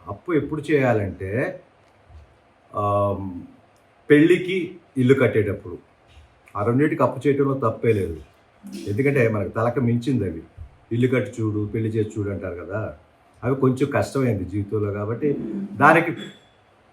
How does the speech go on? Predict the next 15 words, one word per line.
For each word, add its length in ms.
మన 200
వల్ల 120
కాకపోతే 560
కొంచెం 280
అప్పుకెళ్దాం. 440
అంతే 300
తప్పితే 320
మనం 140
తినటం 260
కోసం, 240
షికారులు 420
చేయడం 260
కోసం, 280
మన 120
హోదా 240